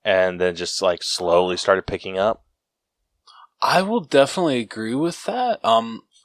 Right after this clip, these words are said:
Speaker 2: if anything, actually, for me, I think, like, the beginning was a little too abrupt for me. Um, like, I, <laughs> I know I keep, like, circling back to this, but since, like,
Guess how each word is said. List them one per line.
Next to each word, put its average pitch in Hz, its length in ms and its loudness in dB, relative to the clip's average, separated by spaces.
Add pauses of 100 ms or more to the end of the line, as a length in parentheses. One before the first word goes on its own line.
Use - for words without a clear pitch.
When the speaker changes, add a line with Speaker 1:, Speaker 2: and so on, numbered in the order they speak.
Speaker 2:
if - 200 -2
anything, 208 340 0
actually, 139 300 -2
for 120 180 -4
me, 131 300 -6
I 107 120 -2
think, 160 300 -8
like, 110 320 -8
the 104 200 -10
beginning 110 420 -8
was 104 180 -6
a 98 60 -8
little 113 220 -4
too - 240 -4
abrupt 98 600 -6 (460)
for 160 260 2
me. 202 300 -4 (160)
Um, 110 480 -2 (520)
like, 107 180 -10
I, 113 160 -2
<laughs> - 40 -20
I 143 200 2
know 131 240 0
I 104 100 2
keep, 117 240 -12
like, 117 160 -10
circling 143 420 -4
back 185 220 -2
to 135 80 -6
this, 110 240 -2 (320)
but 113 200 -2
since, 120 460 -4 (120)
like, 117 220 -10